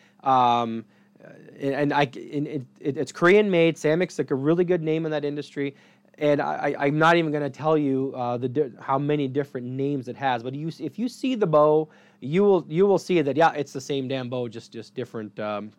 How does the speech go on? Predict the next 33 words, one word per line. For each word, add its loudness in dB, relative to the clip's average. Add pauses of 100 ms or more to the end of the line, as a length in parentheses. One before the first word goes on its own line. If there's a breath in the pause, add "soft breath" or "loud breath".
(840)
just -10
different -2
names -4
and -12
different -10
packaging. -6 (300 soft breath)
It's -2
been 2
around 4
forever. 2
I 0
think -2
you -2
get 4
limbs 0
as -6
low 0
as -6
thirty 0 (240 soft breath)
pounds 0
all 2
the -4
way -2
to -6
fifty-five. 2 (200 soft breath)
I 4
learned 4
to -4
shoot -4
on 0
one. -6 (240 soft breath)
And -2
honestly, 0